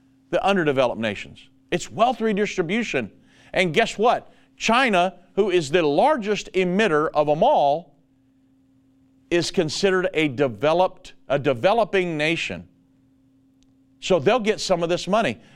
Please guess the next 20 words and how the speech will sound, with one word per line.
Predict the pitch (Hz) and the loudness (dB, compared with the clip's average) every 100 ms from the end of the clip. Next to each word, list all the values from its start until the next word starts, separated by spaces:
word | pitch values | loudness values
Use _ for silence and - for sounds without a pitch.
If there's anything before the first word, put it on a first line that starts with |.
| - | -2
That's | 214 233 | 0 2
what | 247 151 | -2 2
Donald | 190 196 180 | 2 2 0
Trump | 240 269 | 0 -2
was | 151 - | -4 -2
saying. | 135 110 85 _ _ _ _ _ _ | -2 -2 -4 _ _ _ _ _ _
Saying, | - 254 175 | -2 0 2
"That's | 254 294 | 0 -2
crazy. | - 285 349 131 92 - _ _ _ _ _ _ _ - | 0 2 2 -2 -6 -8 _ _ _ _ _ _ _ -2
Look | 214 - | 0 4
at | 262 | 4
all | 247 226 | 4 2
the | 208 | 0
emissions | 180 233 - 190 170 147 | 2 0 -2 -6 -6 -2
that | 175 170 | 0 0
is | |
being | 147 185 185 175 | 0 0 0 -4
emitted | 165 170 185 190 143 | -4 0 2 0 0
by | 151 143 139 131 - _ _ - | 2 2 2 0 -8 _ _ -6
China, | 196 226 220 165 170 | 0 2 2 0 -2